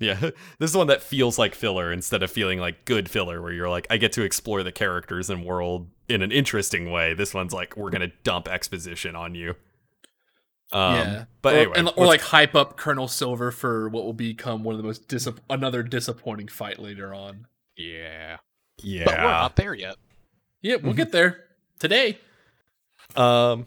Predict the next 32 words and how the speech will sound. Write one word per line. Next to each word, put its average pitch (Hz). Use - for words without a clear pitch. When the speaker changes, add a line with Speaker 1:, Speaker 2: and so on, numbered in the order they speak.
Speaker 1:
yeah. 185
And 123
that's 131
when 127
Red 127
reveals 117
that 110
they 104
have 101
the 101
three 143
Dragon 143
Balls 131
in 123
their 117
possession 98
and, 95
like, 110
shows 127
Silver 101
a 98
map 95
with 107
the 110
location 98
of 90
the 92
other 90
four 92
Dragon 87
Balls 82
highlighted. 82